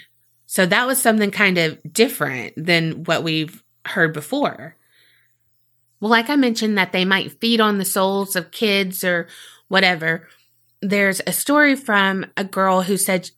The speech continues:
at eight years old, she was in the U K, and she said that she went to bed one night and she kept hearing some tapping on her window. So, of course, she gets out of bed, goes to the window to check what's going on,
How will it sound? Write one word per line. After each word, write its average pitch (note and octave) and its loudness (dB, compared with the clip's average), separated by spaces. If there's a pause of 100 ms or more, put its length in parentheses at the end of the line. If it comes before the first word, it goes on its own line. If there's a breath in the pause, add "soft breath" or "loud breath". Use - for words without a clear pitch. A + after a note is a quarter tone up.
at F3 -2
eight A3 2
years C#4+ 0
old, D#3 -2
she - 0
was F3 0
in F#3+ 0
the B3 2
U A#3+ 0
K, D#3 -6 (680 loud breath)
and G3+ -2
she G#3 -2
said G#3 0
that - -4
she G#3 -2
went F#3+ 0
to E4+ 0
bed G3 2
one D#3+ 0
night D3+ -4 (480 loud breath)
and F#3+ 0
she A3+ -2
kept - -4
hearing A#3 0
some E3 -8
tapping F#3 0
on E3+ -4
her D#3 0
window. G#3 -4 (640 loud breath)
So, F3+ 4
of - -4
course, A3+ 2
she F3 -2 (220)
gets E3 0
out A3+ 2
of G3 0
bed, E3+ 2 (420 loud breath)
goes G3 4
to G#3 2
the E3 0
window A3+ 2
to F3+ -2
check G#3+ -4
what's G3 -2
going E3 0
on, A#3 0